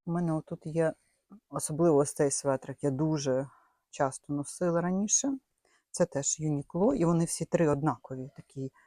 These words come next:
чудовий сірий колір, мій улюблений зелений колір. Гольфи, бачите, вони ось так, бадлони, що йдуть з високим горлом. І темно-синій. <clears throat>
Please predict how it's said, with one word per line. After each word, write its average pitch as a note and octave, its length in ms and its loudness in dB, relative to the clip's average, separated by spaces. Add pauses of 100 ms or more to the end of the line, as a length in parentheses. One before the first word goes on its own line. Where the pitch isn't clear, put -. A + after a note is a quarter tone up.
(260)
чудовий C#3+ 420 -2
сірий C#3 460 -4
колір, G#3 520 -4 (140)
мій E3 220 4
улюблений C#3 560 -2
зелений C#3 560 -2
колір. G#3+ 520 0 (1400)
Гольфи, C#3 460 2
бачите, E3 400 -8
вони C#3+ 460 -4 (260)
ось - 120 -20
так, B2 140 -10
бадлони, C#3 720 2
що - 160 -10
йдуть C#3 240 -6
з - 120 -14
високим C#3 680 -10
горлом. B3+ 360 0 (1000)
І G3 180 2
темно-синій. C#3 920 0 (200)
<clears throat> - 200 -16